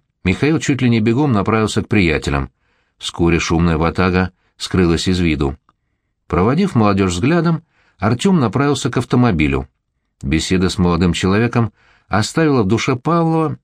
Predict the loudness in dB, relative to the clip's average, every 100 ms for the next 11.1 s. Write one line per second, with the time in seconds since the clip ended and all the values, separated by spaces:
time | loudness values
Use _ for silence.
0 | _ _ -2 0 2 2 0 2 0 2
1 | 0 0 -4 -12 _ _ _ _ _ _
2 | _ _ _ -2 0 2 0 0 0 0
3 | 2 0 2 2 2 0 -2 0 0 0
4 | -2 -6 _ -2 0 2 2 2 0 -2
5 | 0 0 0 0 0 0 -2 -2 -2 -6
6 | _ _ _ _ -4 0 2 2 2 0
7 | 2 0 0 0 0 0 -2 -2 -2 -2
8 | -4 -8 -12 _ _ _ _ _ -6 -4
9 | 0 0 2 2 0 -4 _ -4 0 0
10 | 0 0 0 2 0 2 2 2 0 -2
11 | -6